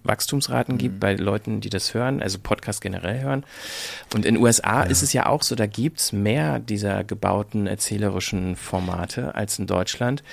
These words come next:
Speaker 1: obwohl ich eigentlich finde, dass sich in den letzten, im letzten Jahr da sehr viel getan hat,
Speaker 2: In
Speaker 1: auch im
Speaker 2: Deutschland.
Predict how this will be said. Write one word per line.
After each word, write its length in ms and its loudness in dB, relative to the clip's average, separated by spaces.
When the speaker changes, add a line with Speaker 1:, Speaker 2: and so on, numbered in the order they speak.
Speaker 1:
obwohl 340 4
ich 140 4
eigentlich 320 2
finde, 300 4
dass 180 0
sich 220 -4
in 80 2
den 160 2
letzten, 400 -2
im 160 0
letzten 320 -2
Jahr 240 0
da 160 -2
sehr 160 -4
viel 180 2
getan 320 -2
hat, 80 -4
Speaker 2:
In 80 2
Speaker 1:
auch 60 6
im 60 6
Speaker 2:
Deutschland. 200 2